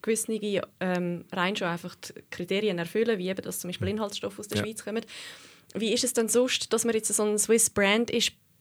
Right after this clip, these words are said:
Speaker 1: Birgt das noch Nachteile, abgesehen von solchen Zusatzaufwänden, die man muss betreiben natürlich?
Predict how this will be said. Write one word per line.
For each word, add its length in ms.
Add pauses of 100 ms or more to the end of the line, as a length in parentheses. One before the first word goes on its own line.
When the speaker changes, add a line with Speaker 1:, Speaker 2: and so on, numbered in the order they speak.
(200)
Speaker 1:
Birgt 400
das 240 (120)
noch 200 (180)
Nachteile, 1080 (420)
abgesehen 440
von 120
solchen 640 (240)
Zusatzaufwänden, 720
die 80
man 60
muss 160
betreiben 420
natürlich? 460